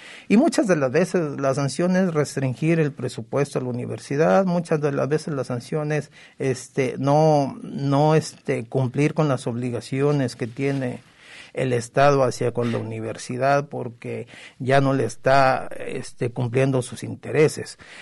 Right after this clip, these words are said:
Algunos lo llaman como una guerra sucia, ¿verdad? Donde se empieza a mover esas instituciones políticas,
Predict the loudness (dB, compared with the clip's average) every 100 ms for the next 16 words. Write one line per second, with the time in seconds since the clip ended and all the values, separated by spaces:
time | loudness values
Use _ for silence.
0 | 0 4 8 8 8 6 6 6 6 4
1 | 0 -2 -8 -14 -4 -2 2 4 4 4
2 | 4 4 2 -2 -2 -2 -4 -4 -6 -10
3 | -8 -2 2 0 0 -4 -4 -6 -8 -4
4 | -4 -2 -2 -2 0 0 0 2 4 2
5 | 0 -6 -2 0 0 0 -4 -6 -10 -8
6 | -2 2 2 2 0 0 2 0 -2 -2
7 | 2 0